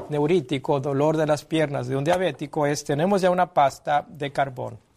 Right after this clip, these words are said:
Usamos agua y usamos carbón.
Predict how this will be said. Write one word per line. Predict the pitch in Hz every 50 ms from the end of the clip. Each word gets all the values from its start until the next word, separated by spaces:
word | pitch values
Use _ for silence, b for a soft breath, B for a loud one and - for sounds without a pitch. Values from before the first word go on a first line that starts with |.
| _ b b b b b b _
Usamos | 139 123 - 143 135 131 120 - 147
agua | 151 180 208 202 175 170 175 202 196 - _ _ _ _ _ _ _ _ _ _ _ _ _ _
y | 139 131
usamos | 127 - - 143 143 143 147 143 151 147 -
carbón. | - - 156 139 143 131 123 127 120 117 117